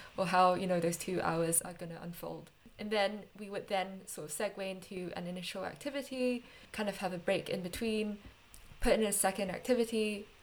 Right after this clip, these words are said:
uh, put a break in between that as well. And then often at the end of the day, of the day,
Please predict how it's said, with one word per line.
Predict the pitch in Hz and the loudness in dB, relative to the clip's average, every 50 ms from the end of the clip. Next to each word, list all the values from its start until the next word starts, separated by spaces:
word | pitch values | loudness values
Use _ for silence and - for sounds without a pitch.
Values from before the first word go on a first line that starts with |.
| - - | -2 0
uh, | 185 180 | 0 0
put | 175 - - 214 214 - | 0 0 0 0 0 0
a | - | -2
break | 196 - 208 202 202 202 - - | 0 4 4 4 4 2 0 -2
in | 214 208 196 | -2 -2 -2
between | 202 - - 214 196 190 | -2 -4 -2 -2 -2 0
that | 175 190 - - | 2 0 0 0
as | - - | -2 0
well. | 233 220 214 214 214 208 - - - - - - - | 2 2 4 4 2 0 -2 -8 -16 -16 -16 -12 -4
And | - 214 220 | 0 4 4
then | 233 226 226 | 6 6 6
often | - 247 247 - 262 247 240 226 | 4 4 6 8 8 8 8 8
at | - 208 190 | 4 2 2
the | 220 214 - | 2 0 0
end | 202 208 208 | 0 0 -2
of | 196 - | -4 -6
the | - | -2
day, | - 185 196 196 185 - - - - | 0 2 2 2 2 0 0 2 4
of | 202 196 202 | 4 4 2
the | - 180 | -2 -2
day, | - - 185 - - 180 - - | 2 4 4 4 4 0 -2 -4